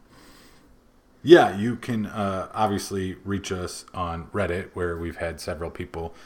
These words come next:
um, leave their stories for us. And all of that is Scary Real Pod, P O D. So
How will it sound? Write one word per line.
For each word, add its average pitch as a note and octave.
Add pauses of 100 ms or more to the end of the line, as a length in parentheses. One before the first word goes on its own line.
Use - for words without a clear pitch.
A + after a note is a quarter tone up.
(360)
um, D#2 (760)
leave F#2+
their E2+
stories F2
for E2+
us. - (460)
And D#2+ (200)
all C#3
of G#2
that F2
is F#2 (300)
Scary G2
Real F2+
Pod, C#2+ (100)
P F#2+
O F2
D. C#2+ (120)
So D#2+